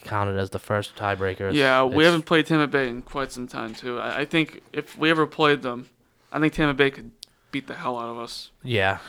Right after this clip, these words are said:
Speaker 1: uh, they are
Speaker 2: That's gonna be a wake-up call for us, too.
Speaker 1: They are twenty-one, two and one since December twenty-third. Um, three losses in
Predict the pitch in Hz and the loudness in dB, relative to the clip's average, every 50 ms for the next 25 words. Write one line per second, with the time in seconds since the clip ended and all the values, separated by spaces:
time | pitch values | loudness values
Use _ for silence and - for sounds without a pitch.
0 | - - - 117 110 110 107 107 127 131 127 123 160 - 208 202 180 170 156 143 | -18 -8 -4 -2 0 0 0 0 0 2 4 4 4 4 4 4 6 6 6 8
1 | 147 147 139 147 131 123 - - 135 127 123 - - 135 120 117 - - - 131 | 6 4 4 4 -6 -6 -4 -4 -4 -4 -4 -4 -6 -6 -6 -6 -8 -8 -8 -8
2 | 120 110 - _ _ - _ _ - 131 123 120 110 - - - - 147 139 139 | -8 -8 -10 _ _ -20 _ _ -4 -2 -2 -2 -2 -4 -8 -4 -2 0 0 2
3 | 139 135 135 135 131 120 - - - 131 123 117 117 120 117 120 113 107 104 - | 2 2 2 2 0 0 -2 -2 -2 0 0 0 0 0 2 2 2 0 0 -2
4 | - - 120 104 - - 120 113 - - 110 104 104 - - - 104 101 98 95 | -2 -2 -2 -4 -2 -4 -2 -2 0 -2 0 -2 -2 -4 -4 -6 -4 -4 -4 -6
5 | - - 104 95 90 90 90 92 - - 98 101 98 95 90 - - - - 123 | -6 -4 -2 -2 -2 -4 -6 -12 -10 -6 -4 -4 -2 -4 -6 -10 -16 -16 -6 -4
6 | 131 131 131 131 123 117 110 107 - - 104 98 95 98 92 95 95 95 | -2 0 0 2 2 4 2 2 0 -4 -8 -8 -6 -8 -8 -8 -8 -10